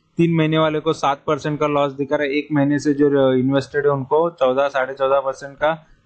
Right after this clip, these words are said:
अ, negative return नजर आ रहा है और वन week वाले को जो चार परसेंट का प्रॉफिट नजर आ रहा है, ठीक है। और फिलहाल dynamic product का यहाँ पर स्टैंड अलोन का demerger बता रहा है,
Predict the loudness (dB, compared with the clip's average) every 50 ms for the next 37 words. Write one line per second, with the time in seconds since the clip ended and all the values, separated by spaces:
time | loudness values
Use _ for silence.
0 | _ _ _ -4 -2 2 2 2 2 2 0 0 0 0 0 0 -2 -2 -2 -2
1 | -2 -2 -2 0 0 0 0 0 -2 -2 -4 -4 -6 -8 -12 -18 _ _ _ _
2 | _ -2 0 2 2 2 2 0 0 -2 -2 -2 -2 0 -2 -2 -2 -2 -2 -2
3 | -2 -2 -4 -2 -2 0 0 0 -2 -4 -4 -2 -2 -2 -4 -4 -4 -4 -4 -4
4 | -8 -8 -6 -4 -4 -2 -2 -2 -2 -2 -4 -6 -4 -4 -6 -6 -6 -4 -4 -4
5 | -4 -4 -6 -6 -2 -2 0 0 0 -2 -2 -8 _ _ _ _ _ -2 -2 -2
6 | -2 -2 0 0 0 0 -2 -2 -2 -4 -4 -4 -4 -4 -4 -4 -2 0 0 0
7 | 0 0 -4 -4 -2 -2 -2 -2 -2 -4 -4 -4 -2 -4 -4 -4 -6 -6 -6 -6
8 | -4 -2 -2 -2 0 0 0 -2 -2 -2 -2 -2 -2 -4 -2 -2 0 0 2 0
9 | 0 0 0 0 -2 0 0 -2 0 0 0 0 0 -2 -2 -4 -6 -12